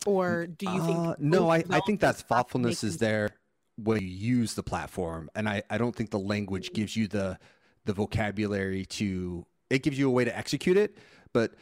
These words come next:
Speaker 2: using that language and those, those A P Is don't
Speaker 1: Yeah.
Speaker 2: give you that vision, don't give you that understanding.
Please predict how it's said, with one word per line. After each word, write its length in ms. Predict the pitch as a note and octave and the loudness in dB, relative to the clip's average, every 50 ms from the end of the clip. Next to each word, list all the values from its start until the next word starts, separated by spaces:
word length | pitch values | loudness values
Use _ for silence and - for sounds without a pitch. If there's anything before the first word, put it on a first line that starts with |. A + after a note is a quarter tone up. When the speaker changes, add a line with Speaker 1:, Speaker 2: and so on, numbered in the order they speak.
| - _ _ _ _ _ - | -20 _ _ _ _ _ -12
Speaker 2:
using 400 | G#2+ A2 B2 D3+ D3+ - C#3+ C3 | -4 0 2 2 2 2 2 2
that 160 | A#2+ G#2+ - | 2 0 0
language 360 | G2+ G#2+ A2+ A2+ A#2 A2+ G#2 | 0 0 0 2 0 0 0
and 120 | A2 G#2+ G2+ | 0 -2 0
those, 260 | G2 F#2+ F2+ - - - - | 0 -2 -2 -4 -10 -6 -4
those 300 | G#2+ G2+ G2 F#2+ F2 G#2+ | -2 -2 -2 -2 -2 -4
A 100 | G#2 G2+ | -4 -4
P 140 | - A2 | -2 -2
Is 400 | G2+ F#2+ F#2+ G2 G2+ G2 - - - - _ | -2 0 0 0 -2 -4 -6 -10 -16 -10 _
don't 380 | - A#2+ A2+ A2+ A2 - - - _ | -2 0 0 0 -4 -8 -14 -16 _
Speaker 1:
Yeah. 200 | - A3+ G#3 F#3+ - _ _ _ A2 _ - | -8 -8 -8 -8 -10 _ _ _ -20 _ -4
Speaker 2:
give 180 | C3 B2+ A2+ | -2 -2 -2
you 140 | A#2+ B2 A#2 | 0 -2 -2
that 380 | G#2 A2 G#2 G2+ F#2+ - _ _ | -2 -2 -4 -4 -6 -10 _ _
vision, 460 | G2+ F#2+ A2+ A#2+ A2+ G#2 G#2+ - A#2 - _ - - - - - | -12 -6 -4 -4 -4 -6 -10 -16 -18 -20 _ -20 -20 -20 -10 -4
don't 200 | C3+ C3 B2+ - | -2 -2 -2 -2
give 140 | - A#2 G#2+ | -6 -6 -6
you 80 | A2 | -6
that 180 | F#2+ G#2 G2 F#2+ | -6 -6 -6 -6
understanding. 760 | F#2+ F2+ F2 E2 - - - F#2 E2+ E2+ E2 - - F#3+ | -6 -8 -8 -10 -10 -10 -10 -10 -10 -12 -14 -14 -14 -14